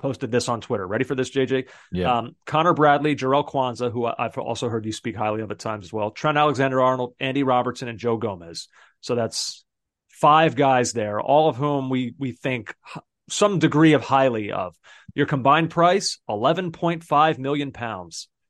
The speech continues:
Speaker 2: Uh,
Speaker 1: That is
Speaker 2: again,
Speaker 1: just ridiculous.
Speaker 2: uh, this, but this is, this is how,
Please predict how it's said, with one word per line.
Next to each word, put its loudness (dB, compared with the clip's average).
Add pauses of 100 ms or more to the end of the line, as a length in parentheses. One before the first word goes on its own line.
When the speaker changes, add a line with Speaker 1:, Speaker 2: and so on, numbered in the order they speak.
(100)
Speaker 2:
Uh, -6 (360)
Speaker 1:
That 6
is 6
Speaker 2:
again, 4
Speaker 1:
just 4
ridiculous. -2
Speaker 2:
uh, 0
this, 2
but -4
this 2
is, -2
this -2
is -6
how, -2